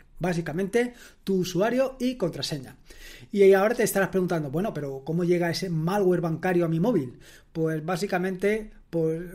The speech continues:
como te he contado un poquito antes, eh, a través de un S M S, un mensaje de WhatsApp o cualquier otro cliente de mensajería, un correo electrónico, una red social o también desde aplicaciones maliciosas.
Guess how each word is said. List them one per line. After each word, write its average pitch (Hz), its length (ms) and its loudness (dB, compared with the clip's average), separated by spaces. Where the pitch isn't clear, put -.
como 175 220 -2
te 170 80 -4
he - 20 -4
contado 185 300 0
un 160 80 0
poquito 160 320 -2
antes, 226 360 -6
eh, 165 100 -10
a 147 100 -10
través 147 280 -6
de 156 80 -4
un 151 100 -4
S 156 160 -6
M 147 160 -6
S, 220 540 -4
un 160 120 -4
mensaje 139 440 -8
de 131 100 -12
WhatsApp 185 540 -4
o 175 100 -2
cualquier 175 320 4
otro 190 180 2
cliente 165 360 0
de 151 80 0
mensajería, 151 680 -2
un 165 140 -4
correo 147 260 -4
electrónico, 202 840 -2
una 160 200 -2
red 156 140 -6
social 202 560 -2
o 190 100 0
también 190 520 2
desde 175 280 2
aplicaciones 170 800 -2
maliciosas. 156 680 -4